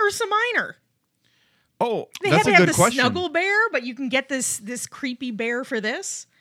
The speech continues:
Speaker 3: Hmm. Well, I think, I think for Ursa Minor though, the, that was part of what threw you off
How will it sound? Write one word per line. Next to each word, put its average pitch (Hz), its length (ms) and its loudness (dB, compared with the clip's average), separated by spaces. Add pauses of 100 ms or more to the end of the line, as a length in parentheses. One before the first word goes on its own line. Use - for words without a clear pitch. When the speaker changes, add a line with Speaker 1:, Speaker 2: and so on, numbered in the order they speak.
(220)
Speaker 3:
Hmm. 127 200 -6 (120)
Well, 175 120 2
I 175 100 2
think, 254 200 -2
I 165 120 0
think 269 240 0
for 196 140 0
Ursa 175 280 4
Minor 135 340 4
though, 101 360 -2 (420)
the, 120 720 4 (720)
that 156 180 6
was 160 160 4
part 147 400 4
of 131 240 2
what 110 680 0
threw 131 340 2
you 117 320 4
off 101 520 -2